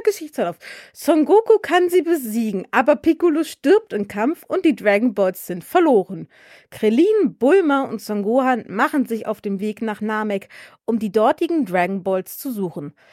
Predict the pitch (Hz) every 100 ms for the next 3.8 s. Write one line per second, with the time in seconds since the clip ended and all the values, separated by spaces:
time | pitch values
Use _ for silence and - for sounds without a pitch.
0 | - _ 196 196 190 - - 294 262 214
1 | 190 196 185 208 208 240 226 196 196 -
2 | _ - 262 247 240 208 - 247 - 190
3 | 247 - 190 - 170 160 147 160